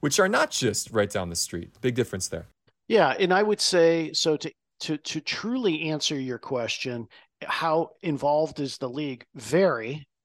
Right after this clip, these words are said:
Speaker 2: but they also, as long as they know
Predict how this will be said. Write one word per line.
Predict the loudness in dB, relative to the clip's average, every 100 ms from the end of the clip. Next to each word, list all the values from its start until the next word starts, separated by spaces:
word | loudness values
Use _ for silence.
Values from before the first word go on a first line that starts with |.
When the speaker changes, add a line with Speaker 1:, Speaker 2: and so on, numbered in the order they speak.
| 0
Speaker 2:
but | 4 4 2 _
they | -2 -2
also, | 0 2 2 2 2 2 2 -2 _ _ _ _ _ -6
as | -4
long | 0 0 0
as | 0
they | 0 0
know | 0 0 2 2 -2